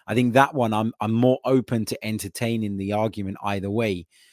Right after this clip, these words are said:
because I think we have more of a sample size as a fan base to go on. When it comes to Saliba, though, we've got nothing to go on 'cause he's never played a competitive game for Arsenal. So where does rating him so highly come from?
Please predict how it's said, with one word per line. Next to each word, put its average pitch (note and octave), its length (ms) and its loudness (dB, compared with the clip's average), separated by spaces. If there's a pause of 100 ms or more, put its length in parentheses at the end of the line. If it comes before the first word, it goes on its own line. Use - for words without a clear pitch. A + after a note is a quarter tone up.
(200)
because A2 240 -4
I G#2+ 60 0
think G#2+ 260 -2
we A2+ 280 0
have G2 220 -6
more G#2+ 200 -4
of F#2+ 80 -6
a F#2+ 60 -6
sample A2 460 0
size F2+ 280 -6
as F2 60 -12
a F2+ 60 -10
fan A2 320 -4
base F#2 200 -8
to - 80 -18
go G2 300 -2
on. E2 160 -10 (560)
When A2 140 2
it G#2+ 100 -2
comes C3+ 260 2
to B2 100 -6
Saliba, B2 520 2
though, F2+ 240 -4 (1120)
we've G#2+ 220 -2
got A#2+ 180 -2
nothing A2+ 460 -2
to - 100 -14
go E2+ 180 -10
on E2 120 -14
'cause F#2 160 -12
he's G2 180 -8
never G#2+ 300 -2
played G2+ 260 -6
a F#2+ 60 -4
competitive F2 540 -8
game F#2+ 220 -6
for F#2+ 160 -8
Arsenal. F#2+ 420 -8 (840)
So - 460 -2 (140)
where B2 340 6
does B2+ 420 -6 (380)
rating G#2+ 480 2
him F#2 300 -6
so G#2 180 -2
highly G2+ 380 -2
come A2+ 260 -8
from? F2 340 -10